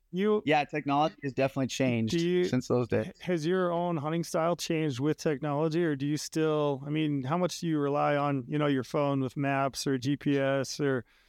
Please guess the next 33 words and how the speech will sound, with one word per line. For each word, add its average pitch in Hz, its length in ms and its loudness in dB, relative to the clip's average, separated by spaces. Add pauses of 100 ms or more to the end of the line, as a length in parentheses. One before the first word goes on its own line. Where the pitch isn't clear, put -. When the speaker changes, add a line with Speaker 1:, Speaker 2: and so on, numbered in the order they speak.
(320)
Speaker 1:
do, 170 160 2
do 160 140 -2
you 151 80 -2
feel 180 140 -2
like 160 260 2
you've 151 340 0
transitioned, 165 560 0
like, 143 220 0
you, 165 180 -4
into 156 160 2
more 139 220 0
using 156 340 0
parts 170 300 -2
and 151 80 -4
pieces 165 300 -2
of 147 80 0
technology, 151 580 0
or 139 100 2
do 135 100 -6
you 139 60 0
still 143 220 0
feel 156 160 -2
like 139 220 2
the 135 80 -2
base 139 360 0
of, 127 100 -2
like, 135 220 -2
how 156 160 -2
you 147 200 0
hunt 139 360 -2
is 135 180 -2
mostly, 135 640 0
like, 139 220 0